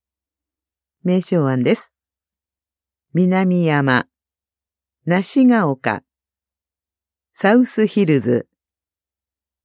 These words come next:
南ヶ丘、見晴台、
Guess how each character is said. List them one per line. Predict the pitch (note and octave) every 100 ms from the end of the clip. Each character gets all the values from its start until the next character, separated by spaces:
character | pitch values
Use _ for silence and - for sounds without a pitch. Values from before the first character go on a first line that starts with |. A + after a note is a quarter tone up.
| _ _ _
南 | D#3 F#3+ A#3+ A3 A3
ヶ | G3 F3+
丘、 | C#3+ - A#2 - _ _ _ _ _ _ _ _ _ _ _ _ _ _
見 | C#3+ E3
晴 | G3 G#3+ F#3+ F#3+ E3+
台、 | C3+ A#2 G#2